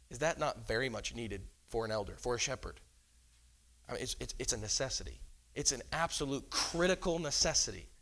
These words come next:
that he be one that can accurately and rightly handle the word, someone that can present themselves approved before God. Not someone who's still working on it.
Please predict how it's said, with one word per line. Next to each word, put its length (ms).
that 140
he 220
be 160
one 280
that 140
can 160
accurately 1080
and 380
rightly 600
handle 580
the 100
word, 420
someone 480
that 200
can 320
present 440
themselves 500
approved 460
before 320
God. 300
Not 220
someone 260
who's 140
still 220
working 420
on 160
it. 120